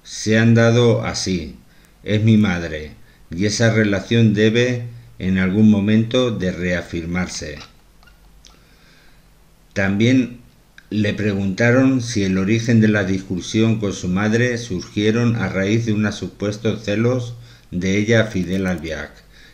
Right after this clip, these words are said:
"Es surrealista. La gente que piensa eso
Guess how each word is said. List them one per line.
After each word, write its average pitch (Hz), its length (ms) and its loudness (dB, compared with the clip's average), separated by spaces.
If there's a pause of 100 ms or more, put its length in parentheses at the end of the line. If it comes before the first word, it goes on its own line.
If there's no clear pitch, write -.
"Es 101 160 -4
surrealista. 101 720 0
La 87 140 -8
gente 107 400 -2
que 110 140 0
piensa 98 480 -2
eso 123 500 -4